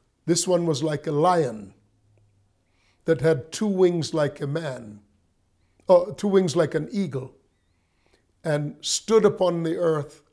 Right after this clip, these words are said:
like a man. With, and, and the heart of a man was given to him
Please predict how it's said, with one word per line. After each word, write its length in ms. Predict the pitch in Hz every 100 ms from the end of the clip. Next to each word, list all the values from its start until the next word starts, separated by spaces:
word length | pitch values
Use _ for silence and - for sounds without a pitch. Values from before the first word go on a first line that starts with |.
| _
like 260 | 151 143 143
a 40 |
man. 400 | 135 135 - 101 _ _ _ _ _ _ _ _ _ _ _ _ _ _ _ _ _ -
With, 200 | 160 -
and, 140 | 175 196
and 180 | 151 175 -
the 200 | 196 143
heart 360 | - 190 -
of 100 | 151
a 60 | 143
man 420 | 147 151 143 143
was 180 | 143 110
given 500 | 104 160 123 139 123
to 160 | - 120
him 280 | - -